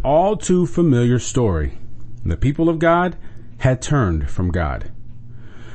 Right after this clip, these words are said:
What they did for the Lord, they did with an attitude of contempt and unfaithfulness. It seemed like no one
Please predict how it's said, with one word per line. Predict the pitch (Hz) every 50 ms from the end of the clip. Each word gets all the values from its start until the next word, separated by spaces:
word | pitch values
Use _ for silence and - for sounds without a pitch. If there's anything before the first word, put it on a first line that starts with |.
| - -
What | - 117 107 -
they | 127 120 113
did | 101 92 151 208 233 196
for | - 131
the | 107 104
Lord, | 92 95 101 120 123
they | 113 127 135
did | 117 101 120 127 120
with | 123 120 - 107
an | 98 92 -
attitude | 110 127 135 147 143 - - 120 113 101 95
of | 90 82 78 -
contempt | - 78 76 - - 143 156 170 - - -
and | 117 117 117 117 - - - - -
unfaithfulness. | - 101 107 104 - - 151 160 165 160 - - 80 73 69 - - - - - - - - - - - - -
It | - 110 -
seemed | - - 196 202 190 165 143 131 113
like | 117 113 110 113 - - - - - - -
no | - 143 147 156 160 175 185
one | 160 127 107 87 80 71 69 67